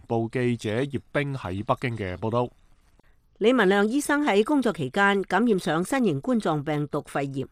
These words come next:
Speaker 2: 李文亮被輿論稱為新型冠狀病毒肺炎嘅吹哨人。網民集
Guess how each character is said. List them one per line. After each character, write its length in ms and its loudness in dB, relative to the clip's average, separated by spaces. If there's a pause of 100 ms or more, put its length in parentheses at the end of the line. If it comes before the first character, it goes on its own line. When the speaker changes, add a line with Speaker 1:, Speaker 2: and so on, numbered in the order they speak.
(580)
Speaker 2:
李 140 0
文 140 2
亮 240 0
被 240 0
輿 220 -2
論 220 0
稱 200 -2
為 240 -2
新 280 -2
型 160 0
冠 200 -2
狀 280 2
病 260 0
毒 140 -4
肺 240 0
炎 260 -2
嘅 220 0
吹 200 -2
哨 220 -2
人。 300 -10 (500)
網 180 4
民 160 4
集 120 2